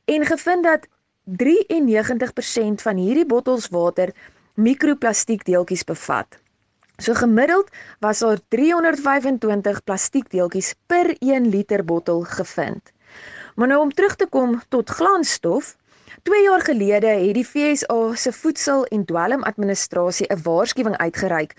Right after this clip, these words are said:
oor glansstof wat vir voedseldoeleindes gebruik word. So, volgens hulle is daar geen verskil tussen gewone glansstof en glansstof wat dan nou voorgehou word as 'n gifvrye en 'n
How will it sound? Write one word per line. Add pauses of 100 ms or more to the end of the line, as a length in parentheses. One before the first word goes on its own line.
(340)
oor
glansstof
wat
vir
voedseldoeleindes
gebruik
word. (440)
So,
volgens
hulle
is
daar
geen
verskil
tussen
gewone
glansstof (420)
en
glansstof
wat
dan
nou
voorgehou
word
as
'n
gifvrye
en
'n